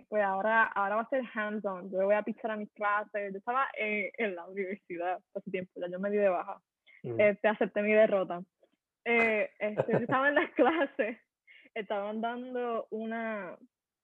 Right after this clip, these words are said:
Speaker 1: una lectura, un tema, y yo estaba en mi computadora, este, en, en Adobe Illustrator, acomodando las cartas. Ay, mira, <laughs>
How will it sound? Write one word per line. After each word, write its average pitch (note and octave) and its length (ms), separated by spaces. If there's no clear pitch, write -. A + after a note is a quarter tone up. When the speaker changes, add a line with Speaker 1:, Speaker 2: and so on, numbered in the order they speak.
Speaker 1:
una G#3 200
lectura, G#3+ 420
un G#3+ 140
tema, B3+ 300
y G3+ 40
yo F3+ 60
estaba G3+ 200
en G#3+ 60
mi G#3+ 80
computadora, G3 880
este, F#3 720
en, F3+ 380
en F#3+ 140
Adobe F#3 440
Illustrator, F#3+ 920
acomodando F#3 800
las G#3 260
cartas. G3 560
Ay, A3 120
mira, A#3 220
<laughs> C4+ 540